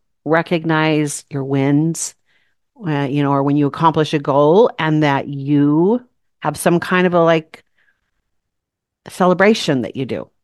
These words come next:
And today was a little bit bigger one for me, so I put the song on and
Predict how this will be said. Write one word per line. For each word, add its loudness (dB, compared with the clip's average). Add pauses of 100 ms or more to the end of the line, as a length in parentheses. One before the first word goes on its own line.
(880)
And -2
today 2
was 2
a 4
little 6
bit 2
bigger 2
one 2
for -6
me, -2
so -2
I 0
put -6
the -4
song 0
on -2
and -8